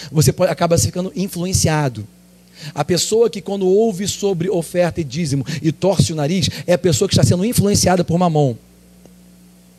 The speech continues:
Mesmo estando dentro da igreja. Quem tá me seguindo? Porque o Mamon é o príncipe das trevas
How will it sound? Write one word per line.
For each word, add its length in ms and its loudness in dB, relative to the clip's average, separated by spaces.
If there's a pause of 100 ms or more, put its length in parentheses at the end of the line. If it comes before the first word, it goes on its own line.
(240)
Mesmo 280 0
estando 300 -2
dentro 220 -4
da 80 -4
igreja. 320 -2
Quem 160 -4
tá 120 2
me 120 2
seguindo? 320 -4 (1040)
Porque 240 0
o 60 2
Mamon 540 4
é 180 6
o 280 6 (200)
príncipe 880 2 (1700)
das 240 0
trevas 800 0